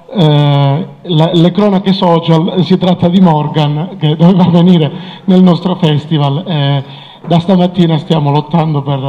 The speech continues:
eh, la risoluzione di questo contratto senza perderci i nostri investimenti. Eh, ecco,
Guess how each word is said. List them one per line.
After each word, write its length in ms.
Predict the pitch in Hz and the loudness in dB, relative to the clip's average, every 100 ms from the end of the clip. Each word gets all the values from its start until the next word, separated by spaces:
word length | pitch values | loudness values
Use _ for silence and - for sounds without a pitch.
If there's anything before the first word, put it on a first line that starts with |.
| 131 127 - - - | -6 -8 -18 -20 -16
eh, 60 | 147 139 131 127 123 120 120 | -12 -10 -10 -10 -12 -10 -6
la 120 | 156 | -2
risoluzione 560 | 156 160 165 165 160 | -2 -2 -4 -2 -2
di 80 | 143 | -2
questo 260 | 151 139 160 | -6 -8 -6
contratto 760 | 165 160 160 165 160 165 143 - | -4 -2 0 0 0 -6 -12 -12
senza 460 | - 160 151 156 | -6 -4 -2 -4
perderci 600 | 131 143 135 135 - 139 - - - - - | -4 -6 -6 -8 -8 -10 -12 -18 -20 -20 -4
i 100 | 165 | 2
nostri 300 | 175 170 190 | 2 2 2
investimenti. 800 | 170 160 - 160 143 139 139 - - - - - - | 2 2 0 0 0 -2 -4 -12 -20 -20 -20 -20 -8
Eh, 920 | 220 196 180 180 170 165 160 156 165 | -2 2 4 2 2 2 0 0 -2
ecco, 720 | 226 226 - 196 190 196 - | -4 -4 -2 0 0 -6 -14